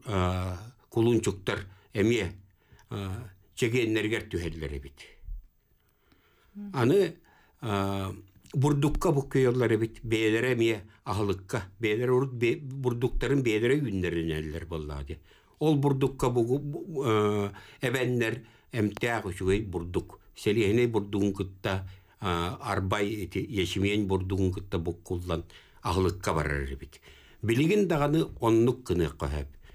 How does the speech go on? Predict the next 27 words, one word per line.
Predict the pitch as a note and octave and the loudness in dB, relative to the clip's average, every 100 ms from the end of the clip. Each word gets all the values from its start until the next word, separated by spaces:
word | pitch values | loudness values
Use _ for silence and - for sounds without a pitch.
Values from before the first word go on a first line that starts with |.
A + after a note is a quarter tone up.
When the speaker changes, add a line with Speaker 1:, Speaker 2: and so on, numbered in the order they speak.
| - | -14
Speaker 2:
Мгм. | - - - - - | -12 -14 -18 -20 -12
Speaker 1:
Аны | - A2+ E3+ | -2 4 4
болла | D#3 D3+ C#3 | 4 4 4
ана, | C3+ C3+ C#3+ - - | 4 4 0 -10 0
м, | A2 G2 G2 F#2 F#2+ F#2+ - - | 4 4 6 4 2 -2 -14 -6
костан | - A2+ - D#3+ D#3+ | -2 -2 0 2 4
ылан | C#3+ B2 B2 | 4 4 2
барын | G#2+ G#2+ | 2 2
эти, | G2 F#2 A#2 - - | 2 2 0 -2 -6
миңе | D#3 C#3 C3 C#3+ D3+ C3+ - | 2 4 6 6 4 0 -6
приправа | - B2 B2+ B2 A#2 | 0 0 2 2 4
да | B2 | 2
курдук | A#2 G#2+ G#2+ A2+ | 2 0 0 -2
кутук | A2 G#2+ F#2+ | 2 2 2
кыһап, | - F#2 F#2 F#2 F#2 F#2+ - - - | 2 4 6 4 2 -4 -18 -20 -8
соккойга | - C3 - C#3 C#3 C3+ | -2 -2 2 4 4 4
да | C#3 | 4
биек | B2 A2+ G2 | 4 2 2
кыһап, | - G2 G2 G2+ G2 F#2+ F#2+ - - | 0 2 4 4 2 0 -4 -16 -6
туокка | - C#3 - E3 | 0 0 2 2
бары | G#2+ G#2 | 2 2
тыгар | A#2 G#2+ | 0 0
салаакка | - A2+ A#2+ - D3+ | 0 2 0 -2 -2
даганы, | C3+ A#2+ A2+ G#2 - - - - - _ _ | 0 2 2 0 -4 -20 -20 -20 -20 _ _
а, | A#2+ G#2 G2+ - - | 0 0 0 -4 -2
ахылыкка | G#2 A#2 A2+ - - B2 | 2 2 2 0 -2 -2
киирер | - - F2+ F#2 | -2 0 0 0